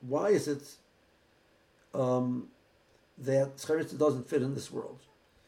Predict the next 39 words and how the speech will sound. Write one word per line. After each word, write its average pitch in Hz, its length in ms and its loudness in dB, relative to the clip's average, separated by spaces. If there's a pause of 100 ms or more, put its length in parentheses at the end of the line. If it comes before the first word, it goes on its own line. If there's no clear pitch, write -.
(420)
So - 200 -6
when 151 180 -4
we 147 60 -2
talk 180 200 0
about 156 200 0
the 143 60 -2
person 143 300 -4
has 131 200 -4
chomer 147 300 2
and 117 120 -4
has 117 160 -6
surah, 127 240 -4
this 123 180 -10
is 110 140 -12
a, 127 240 -10
obviously 117 320 -12
an 131 60 -8
ongoing 120 300 -6
theme 123 280 -4
in 120 100 -6
the 117 60 -8
Maharal 147 480 -2
and 131 100 -6
the, 131 140 -8
and 120 100 -8
the 120 60 -6 (280)
Hutner, 151 280 -4 (580)
that 143 160 -2
there's 143 200 -2
the 139 100 -6
physical 139 480 0
element 139 300 4
of 123 120 -2
the 120 60 -8
individual, 123 580 -2 (400)
and 143 100 -4
then 151 160 2
there's 143 200 2
the, 135 240 -4